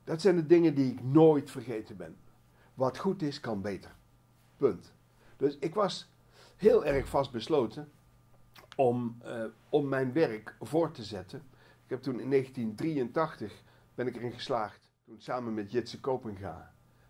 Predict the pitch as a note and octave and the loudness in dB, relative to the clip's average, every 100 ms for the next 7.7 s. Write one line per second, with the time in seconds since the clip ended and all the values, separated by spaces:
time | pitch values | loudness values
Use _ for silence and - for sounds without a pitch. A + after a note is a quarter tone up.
0 | _ - G2 F#2 F2+ F#2 C3 G#2+ F#2+ A2+ | _ -10 -6 -6 -8 -8 -6 -6 -6 -4
1 | F2+ F2 G2 G2+ G2 A#2 - - E2 D#2+ | -6 -6 -6 -6 -4 -6 -6 -6 -8 -6
2 | F#2+ F2+ F#2+ F#2+ D#2+ D#2+ D#2+ _ _ _ | -10 -8 -10 -12 -14 -14 -18 _ _ _
3 | _ - - G2 F#2 - - A#2+ - - | _ -20 -14 -8 -6 -6 -6 -6 -4 -6
4 | G#2 G2 - G#2+ G2+ G2 F2+ F#2+ A#2 B2+ | -6 -6 -4 -4 -4 -6 -6 -6 -4 -2
5 | B2 B2 B2 A2+ A2+ C3 D#3 _ _ _ | -2 -4 -6 -8 -8 -12 -16 _ _ _
6 | - G2+ A2 A2 G#2 - C#3 - C3+ B2+ | -10 -8 -6 -4 -4 -4 -6 -4 -4 -2
7 | B2 B2 G#2+ - A#2+ C#3+ - | -4 -6 -8 -8 -12 -12 -20